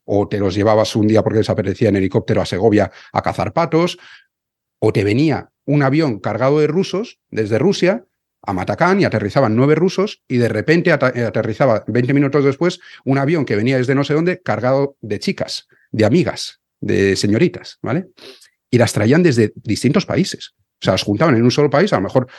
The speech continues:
las habían juntado, eh, pues, eh, ¿qué te voy a decir? En París, en el aeropuerto de París, pero a lo mejor una venía de Inglaterra, la otra venía en, de Francia, la otra venía de Italia, y juntaban a una serie de chicas y se iban todos a la finca. O sea, eso era un picadero de lujo que flipas, ¿sabes?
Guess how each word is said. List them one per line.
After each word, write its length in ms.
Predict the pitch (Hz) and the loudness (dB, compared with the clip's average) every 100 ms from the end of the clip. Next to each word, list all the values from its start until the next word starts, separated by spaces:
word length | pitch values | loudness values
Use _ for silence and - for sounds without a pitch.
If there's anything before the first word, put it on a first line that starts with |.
| - | -6
las 140 | 117 | -4
habían 160 | 101 120 | 0 0
juntado, 540 | 127 139 127 147 101 - - - _ | 2 2 4 2 0 -4 -20 -20 _
eh, 240 | - 107 107 | -6 -4 -4
pues, 240 | 95 - | -4 -6
eh, 140 | 98 101 | -6 -6
¿qué 100 | 117 | -2
te 80 | 120 | 2
voy 80 | |
a 40 | 117 | 2
decir? 300 | 107 151 - | 2 2 2
En 260 | 110 110 107 | -2 -2 0
París, 300 | 101 156 175 | 0 0 0
en 60 | |
el 20 | 123 | 0
aeropuerto 340 | 110 139 139 | 2 0 0
de 80 | 127 | 2
París, 320 | 139 196 - - | 2 0 -2 -10
pero 100 | - | -6
a 20 | 104 | -4
lo 40 | |
mejor 160 | 110 123 | -2 0
una 100 | 123 | 2
venía 220 | 120 123 | 4 2
de 40 | |
Inglaterra, 460 | 131 156 151 139 143 | 2 0 0 0 -2
la 80 | 120 | -2
otra 160 | 113 | -2
venía 380 | 110 113 117 113 - - - | 0 0 -2 -4 -8 -16 -4
en, 720 | 120 117 117 117 117 117 110 | 0 2 2 2 0 -2 -4
de 340 | 107 120 151 | -6 -2 -2
Francia, 340 | 151 143 147 | 0 0 2
la 100 | 135 | 0
otra 180 | 107 117 | 0 0
venía 240 | 113 117 127 | 0 2 0
de 60 | |
Italia, 440 | 170 143 139 147 160 _ _ | 2 0 2 0 -2 _ _
y 60 | - | -10
juntaban 380 | 110 101 151 101 | -6 0 0 2
a 40 | |
una 120 | 117 | 0
serie 240 | 127 143 143 | 0 0 0
de 20 | |
chicas 320 | 170 202 208 | 0 0 -2
y 80 | - | -4
se 100 | - | -4
iban 120 | 120 | -2
todos 220 | 123 143 127 | 0 0 -2
a 60 | |
la 40 | - | -2
finca. 340 | 147 135 - | -4 -4 -8
O 440 | _ _ _ _ - | _ _ _ _ -6
sea, 120 | 92 | -2
eso 100 | 120 | 2
era 100 | 120 | 2
un 120 | 123 | 2
picadero 400 | 135 120 117 143 | 2 2 2 2
de 80 | 113 | 2
lujo 380 | 139 170 190 - | 2 0 -4 -6
que 80 | 110 | -6
flipas, 460 | 147 147 - - - | -2 -4 -6 -16 -6
¿sabes? 360 | 98 113 - | -2 -2 -4